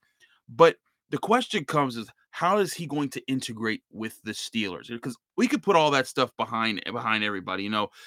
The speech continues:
you know, so, you know, some guys come in and, like, you know, Teryl Austin, he was, he had a terrible, uh, one year, well, yeah, he had bad numbers his one year with the, with the Bengals as defensive coordinator,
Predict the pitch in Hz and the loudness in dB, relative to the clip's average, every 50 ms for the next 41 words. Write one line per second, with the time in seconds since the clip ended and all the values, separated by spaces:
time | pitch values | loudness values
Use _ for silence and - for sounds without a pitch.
0 | - - _ - 107 107 104 - - 135 - - 120 127 113 110 123 147 151 147 | -20 -20 _ -8 -6 -6 -4 -4 -4 -6 -6 -4 -4 -6 -6 -4 -4 -4 0 2
1 | 147 139 131 117 - - 147 135 135 135 131 127 120 117 113 101 101 104 101 117 | 2 2 0 0 -2 -2 -2 0 0 0 -2 -2 -2 -4 -2 -2 -4 -4 -4 -4
2 | 110 101 101 - - 156 151 143 139 139 127 117 - - 98 113 117 117 117 107 | -6 -6 -6 -2 0 2 2 4 4 2 2 0 -2 -8 -6 -2 0 0 0 0
3 | - - - - - - - 131 131 117 104 - - 143 147 151 147 139 135 139 | -4 -8 -18 -20 -20 -2 4 4 4 4 4 -2 0 2 4 6 6 6 4 4
4 | 135 131 117 - _ _ _ _ _ - 120 113 107 107 117 131 143 139 131 - | 4 2 2 -2 _ _ _ _ _ 2 2 2 4 4 2 2 4 2 2 2
5 | 131 123 123 123 120 120 139 160 160 147 135 - 143 147 143 139 156 135 113 151 | 2 2 2 2 0 0 2 2 2 0 0 0 2 2 4 4 4 2 4 4
6 | 151 147 135 120 127 135 123 117 110 101 107 110 98 98 117 127 131 123 117 117 | 4 4 4 4 2 2 2 2 -2 -4 -6 -12 -12 -4 0 0 2 4 4 2
7 | 113 101 87 - - _ _ _ 120 117 - 120 110 117 113 - 113 95 113 113 | 2 2 -2 -4 -10 _ _ _ -10 -6 -6 -4 -4 -4 -6 -6 -6 -2 -2 -2
8 | 110 104 107 104 107 101 - 107 - 117 113 - 101 95 - - 113 110 113 113 | -2 -2 -6 -10 -10 -12 -12 -10 -8 -8 -8 -8 -10 -16 -14 -12 -8 -6 -2 -2
9 | 110 107 98 98 95 87 85 | -2 -2 -4 -6 -6 -6 -8